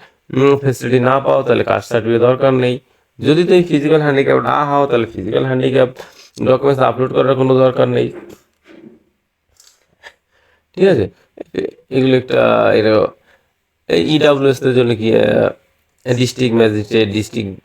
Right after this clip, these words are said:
এর ক্ষেত্রে এবং ডিস্ট্রিক্ট ওয়েলফেয়ার অফিসের ক্ষেত্রে কলকাতা মি-, যারা কলকাতায় থাকে, তারা কলকাতা মিউনিসিপ্যালিটির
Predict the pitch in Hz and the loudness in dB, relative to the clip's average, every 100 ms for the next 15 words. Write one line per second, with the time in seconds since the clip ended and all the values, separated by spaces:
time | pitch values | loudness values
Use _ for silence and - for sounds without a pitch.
0 | - 104 107 104 98 - 104 95 104 98 | -6 -4 -2 -4 -6 -2 0 0 0 0
1 | 92 - _ _ _ _ _ _ _ _ | -4 -14 _ _ _ _ _ _ _ _
2 | _ _ - 117 135 - 156 139 135 127 | _ _ -12 -8 -8 -4 0 2 2 2
3 | 131 120 117 127 127 120 113 123 123 131 | 0 0 -2 -4 0 -2 0 0 0 0
4 | 127 120 107 107 101 104 - - 135 139 | 0 0 0 2 2 2 -2 -2 -2 2
5 | 147 135 120 117 117 113 123 123 127 123 | 2 2 2 0 2 0 0 0 2 2
6 | 120 117 113 117 113 110 | 2 0 0 -2 0 -2